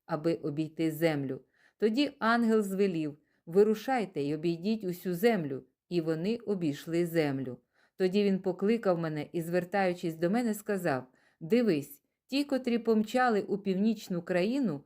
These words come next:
заспокоїли мій дух у північному краю». І було до мене Господнє слово такого змісту: Візьми дари від колишніх полонених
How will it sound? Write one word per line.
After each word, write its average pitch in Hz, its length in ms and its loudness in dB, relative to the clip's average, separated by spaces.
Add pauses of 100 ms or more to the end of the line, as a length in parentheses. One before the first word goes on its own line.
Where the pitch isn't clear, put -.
(240)
заспокоїли 214 840 0
мій 254 200 2
дух 214 280 0 (140)
у 190 120 -4
північному 175 760 -2
краю». 151 480 -2 (380)
І 190 120 2
було 254 260 4
до 285 120 0
мене 262 220 2
Господнє 214 640 0
слово 180 640 -2 (260)
такого 226 460 0
змісту: 175 640 -2 (420)
Візьми 240 460 2
дари 190 480 2 (180)
від 196 240 -6
колишніх 208 600 0
полонених 180 720 -2